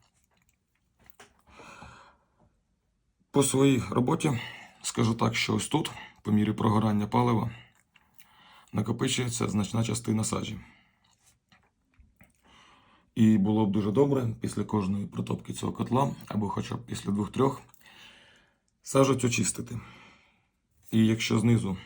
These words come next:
отут, оцей наліти сажу ви почистите шкребком і питань, в принципі, не виникне,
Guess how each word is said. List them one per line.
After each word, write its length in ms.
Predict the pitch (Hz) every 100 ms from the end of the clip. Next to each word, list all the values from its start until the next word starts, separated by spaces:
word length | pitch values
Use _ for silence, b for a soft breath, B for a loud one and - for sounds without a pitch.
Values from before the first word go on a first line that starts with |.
| B B _ _ _ _ _ _ _ _ _ _ _ _ _ _ _ _ _ _
отут, 380 | - - 95 92 B B B B _ _ _ _ _ _ _ _ _ _ _
оцей 240 | 113 117 117
наліти 360 | 110 110 110
сажу 380 | - 113 98 113 B B
ви 160 | - 110
почистите 500 | 113 110 113 - -
шкребком 600 | 117 180 185 110 95 -
і 60 | -
питань, 560 | - 95 107 98 101 -
в 80 |
принципі, 440 | - 104 101 117 117
не 100 | 113
виникне, 440 | 139 143 120 92